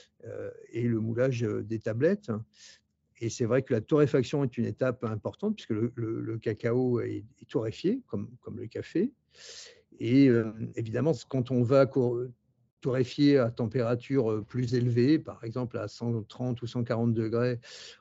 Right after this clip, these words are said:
on va avoir des notes, euh, de grillé, on va avoir, euh, des notes puissantes de chocolat, euh, alors que, hum,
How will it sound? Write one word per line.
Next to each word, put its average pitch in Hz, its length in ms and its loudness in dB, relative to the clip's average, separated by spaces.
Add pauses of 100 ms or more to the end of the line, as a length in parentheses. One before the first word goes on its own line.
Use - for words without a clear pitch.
(160)
on 120 80 -8
va 113 200 -4
avoir 127 320 4
des 113 140 2
notes, 120 360 2
euh, 107 120 0
de 107 140 -2
grillé, 131 760 4
on 110 120 0
va 110 140 -2
avoir, 117 380 2
euh, - 60 6 (140)
des 113 100 0
notes 117 300 -2
puissantes 127 440 -6
de 117 120 0
chocolat, 123 580 -2 (760)
euh, 104 260 -6
alors 120 400 -2
que, 123 480 4
hum, 110 600 -4